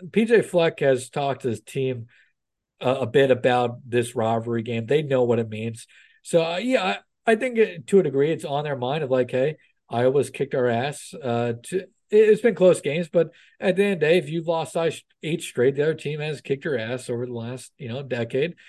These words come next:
I, I think they, they want to kind of, you know, get that revenge in, but I don't think it, it adds to any more of, you know, uh, the motivation to win this game. The, the, the motivation's already there. They know that they need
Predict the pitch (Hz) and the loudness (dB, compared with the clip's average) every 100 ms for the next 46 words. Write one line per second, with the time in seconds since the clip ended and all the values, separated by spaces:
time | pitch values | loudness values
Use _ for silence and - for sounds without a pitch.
0 | - _ - 170 185 180 220 202 - 165 | -20 _ -4 -2 2 2 2 -2 -6 0
1 | 165 180 156 170 143 160 156 - 156 151 | 0 2 0 0 -2 -6 -6 -6 -6 -4
2 | 143 147 160 135 139 156 135 170 - 156 | -4 -2 -4 -6 -8 -8 0 0 2 2
3 | 143 117 123 156 185 190 - - _ _ | 2 0 -2 -2 -4 -4 -8 -20 _ _
4 | 170 170 180 190 190 170 175 175 180 _ | 2 4 4 2 0 -4 -6 -8 -8 _
5 | - 160 156 147 151 127 - - 156 - | -2 0 2 0 0 -4 -14 -4 -4 -2
6 | 139 139 135 127 131 135 131 131 - _ | -4 -2 -4 -2 2 4 4 2 -6 _
7 | _ _ 151 131 120 120 117 113 113 - | _ _ -4 -2 -2 -2 -4 -4 -6 -12
8 | _ _ _ _ _ _ _ 165 117 113 | _ _ _ _ _ _ _ -4 0 0
9 | 131 147 _ _ _ _ _ _ _ _ | -2 -10 _ _ _ _ _ _ _ _
10 | - 139 170 160 139 135 - 104 113 _ | -2 2 4 6 6 4 2 -8 -20 _
11 | _ - 120 113 107 101 - 107 110 127 | _ -12 -8 -6 -8 -10 -14 -16 -14 -14
12 | 156 180 175 165 202 202 180 165 147 151 | -4 -4 -4 2 6 6 6 4 -2 -4
13 | 151 143 131 107 - _ _ 214 226 202 | 0 2 2 -2 -6 _ _ 0 2 2
14 | 190 147 139 135 156 160 151 156 | 2 2 0 0 -4 -4 -4 -8